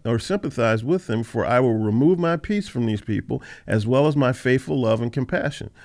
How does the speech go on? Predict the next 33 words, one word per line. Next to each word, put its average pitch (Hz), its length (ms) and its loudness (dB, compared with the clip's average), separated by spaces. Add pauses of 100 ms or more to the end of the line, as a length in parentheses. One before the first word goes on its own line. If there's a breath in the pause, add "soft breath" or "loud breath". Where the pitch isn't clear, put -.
(260 loud breath)
This 127 180 2
is 135 80 -4
the 135 100 0
Lord's 135 300 0
declaration. 135 640 -4
So 131 240 -4 (300 loud breath)
he's 165 300 0
telling 165 340 2
Jeremiah, 160 400 0
"Look, 127 260 -2 (240 soft breath)
when 156 680 4 (260)
the - 180 -2
young 117 320 0
ones 104 240 -6
die 87 400 -8
and 101 140 -10
others 104 320 -6
die, 85 380 -10 (200 soft breath)
and 98 160 -10
people 120 320 0
are 113 80 0
mourning 113 480 0
and 110 80 -4
having 107 300 -2
feasts 117 400 -6
in 101 100 -6
their 98 140 -6
home 107 340 -4
or 92 60 -8
funerals, 107 540 -4
this 101 180 -6
and 98 100 -6
that," 95 100 -6